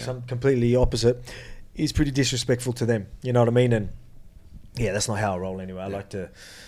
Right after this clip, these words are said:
Speaker 1: you know, I, I love playing the, the chess, you know, in, in the octagon. And, you know, I think I play it well. So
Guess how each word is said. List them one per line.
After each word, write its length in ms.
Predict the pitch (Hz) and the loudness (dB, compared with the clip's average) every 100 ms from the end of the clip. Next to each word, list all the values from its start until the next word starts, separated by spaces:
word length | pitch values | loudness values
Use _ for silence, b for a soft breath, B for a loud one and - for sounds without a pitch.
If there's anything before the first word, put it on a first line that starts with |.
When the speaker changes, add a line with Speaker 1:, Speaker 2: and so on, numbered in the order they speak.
| B - | B -10
Speaker 1:
you 60 | 101 | -4
know, 80 | |
I, 220 | 104 107 113 | -4 -2 -2
I 20 | |
love 280 | 107 101 - | -2 -2 -4
playing 260 | 107 101 | -6 -4
the, 420 | 98 98 98 101 - - - - 107 | -4 -4 -6 -8 -10 -20 -20 -12 -8
the 80 | 101 | -4
chess, 340 | 113 98 - | -4 -4 -6
you 60 | 98 | -6
know, 200 | 104 110 | -6 -4
in, 340 | 104 120 107 | -6 -6 -8
in 200 | 123 107 | -10 -10
the 80 | 107 | -10
octagon. 400 | 107 113 107 98 117 | -10 -10 -10 -10 -6
And, 140 | 104 | -6
you 60 | 117 | -4
know, 80 | 104 | -6
I 20 | |
think 160 | 127 120 | -2 -2
I 40 | |
play 200 | 123 120 | 0 0
it 80 | 104 | 0
well. 240 | 113 110 98 | -2 -4 -4
So 240 | 110 | -8